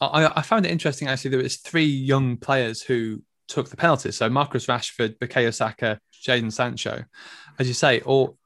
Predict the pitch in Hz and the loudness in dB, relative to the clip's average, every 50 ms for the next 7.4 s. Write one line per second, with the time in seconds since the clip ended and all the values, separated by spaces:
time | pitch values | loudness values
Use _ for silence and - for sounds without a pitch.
0 | _ _ _ - - 151 - - 127 - - 143 131 127 120 120 117 - 120 117 | _ _ _ -8 -8 -6 -6 -6 -8 -2 0 0 2 2 2 0 0 0 -2 -2
1 | 117 113 - - - - - 131 120 - - - - - 131 123 - - - - | -2 -4 -8 -10 -10 -6 -2 -2 -2 -4 -6 -16 -10 -4 -4 -2 -2 -4 -8 -2
2 | - 127 117 117 - 123 120 120 127 127 123 123 120 - - 127 131 127 - 139 | 0 0 0 0 -2 -6 -6 -2 0 0 0 0 -2 -2 -4 -4 -4 -2 -2 -2
3 | 135 135 - _ _ _ _ _ _ _ _ _ _ _ _ _ - 131 127 127 | -2 -2 -4 _ _ _ _ _ _ _ _ _ _ _ _ _ -4 -2 -2 -2
4 | - - 131 127 - - - 131 131 131 - 135 127 127 - - 143 147 165 160 | 0 0 -2 -2 -2 -2 -6 -4 -4 -4 -2 -2 -2 -4 -4 -6 -6 -4 -4 -6
5 | 151 _ - - - - - 214 208 - 208 196 - - 156 143 - - - 170 | -8 _ -6 -6 -6 -2 2 0 2 2 2 0 2 2 2 2 2 0 0 0
6 | 165 151 - - 135 123 117 113 117 - - _ - - - - - 123 117 113 | 0 0 -2 -2 -2 -2 -2 -2 -4 -8 -10 _ -20 -20 -14 -4 2 2 4 4
7 | 113 110 113 117 117 117 117 | 4 2 0 0 -2 -2 -4